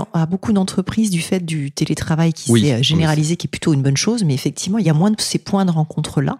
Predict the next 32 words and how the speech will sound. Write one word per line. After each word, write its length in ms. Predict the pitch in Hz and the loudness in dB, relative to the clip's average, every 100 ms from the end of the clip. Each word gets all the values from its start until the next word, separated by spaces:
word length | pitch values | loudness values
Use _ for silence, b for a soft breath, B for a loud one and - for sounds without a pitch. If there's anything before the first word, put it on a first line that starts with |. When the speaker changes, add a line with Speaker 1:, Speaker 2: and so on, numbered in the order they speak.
| - | -2
Speaker 1:
et 160 | 160 | 0
on 100 | 151 | 0
sent 140 | 147 - | 0 -2
que 60 | - | -2
les 100 | 170 | 0
organisations 460 | 151 156 151 - | 2 2 0 0
en 60 | 175 | -2
souffrent. 380 | - 147 - - - | 0 -4 -6 -6 2
Speaker 2:
Oui, 240 | 117 120 - | 4 2 -4
je 140 | 98 | -2
crois 180 | 113 139 | 0 0
que 560 | 135 120 107 101 98 92 | 2 2 4 4 4 0
il 80 | 87 | -2
vaut 100 | 110 | 0
mieux 120 | 139 151 | 2 2
perdre 240 | 156 123 | 2 0
du 100 | 120 | 0
temps 340 | - 127 123 - | 0 2 2 0
à 60 | - | -4
se 80 | |
rassembler 380 | - 113 117 107 | -2 0 2 0
pendant 240 | 101 92 90 | 2 2 2
une 120 | 92 | 2
heure. 240 | 90 90 - | 0 -2 -4
Speaker 1:
Passer 260 | 269 - | -2 0
du 140 | 262 147 | 0 0
temps, 180 | 147 | -2
on 40 | 113 | 0
n'en 120 | - | 0
perd 140 | 202 - | 0 0
Speaker 2:
Ouais. 60 | |
Speaker 1:
pas. 160 | 247 | 0